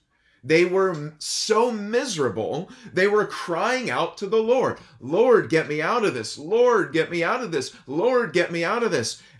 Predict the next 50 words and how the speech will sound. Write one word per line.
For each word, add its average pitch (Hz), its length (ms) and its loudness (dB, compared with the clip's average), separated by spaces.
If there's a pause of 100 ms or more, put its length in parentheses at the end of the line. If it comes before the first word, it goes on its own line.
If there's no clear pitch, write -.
(200)
And 156 160 -2
the 170 80 2
Lord's 175 260 -2
getting 233 300 0
them 190 160 -2
out 202 180 0
of 170 60 0
it. 170 80 0
And 160 80 -6
they - 20 -2
said, 147 240 -2 (220)
"I 147 100 2
wish 214 320 0
you 214 80 -2
never 190 320 0
would 170 160 0
have 139 100 -2
got 151 200 0
us 135 160 -6
out 135 160 -2
of 123 40 -6
it. 127 60 -4
I 180 160 -2
kn-, 202 140 -6
I, 175 560 -2
I - 20 0
told 214 400 -2
you 147 100 -4
not 143 260 -4
to 151 60 -4
get 131 240 -4
me 131 140 -2
out 123 180 -2
of 123 120 -4
this." 139 260 -4 (240)
So 180 440 0 (100)
we 196 220 -2
have 202 320 -4
to 294 100 -4
be 233 160 -4
careful 165 560 -2
that, 139 240 -2
like 190 360 -2
Israel, 143 760 -2 (440)
when 165 140 0
we're 180 160 -2
in 175 80 -2
a 151 40 -2
bad 156 440 -4
situation, 139 1160 -4